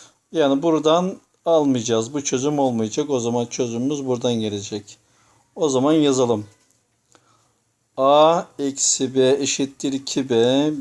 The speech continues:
B'yi, eksi B'yi diğer tarafa atayım. A yerine üç B yazacağım. Bunu kullanacağız. Diğeri kullanamıyoruz. O zaman yazalım. A yerine üç B yazalım.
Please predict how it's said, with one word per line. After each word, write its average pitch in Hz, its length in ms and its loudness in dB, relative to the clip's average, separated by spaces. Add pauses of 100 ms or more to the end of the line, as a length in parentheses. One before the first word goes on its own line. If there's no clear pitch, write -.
(120)
B'yi, 135 580 2 (120)
eksi 135 360 -4
B'yi 131 240 2
diğer 135 260 2
tarafa 123 340 0
atayım. 139 400 -2
A 135 140 2
yerine 123 260 -2
üç 139 300 -4
B 120 40 -2
yazacağım. 110 600 -4 (720)
Bunu 151 280 -4
kullanacağız. 110 640 -2
Diğeri 135 500 0 (420)
kullanamıyoruz. 120 960 -2 (680)
O 196 100 0
zaman 165 220 2
yazalım. 160 540 4
A 151 160 6
yerine 135 240 2
üç - 240 -2
B 127 60 4
yazalım. 107 500 0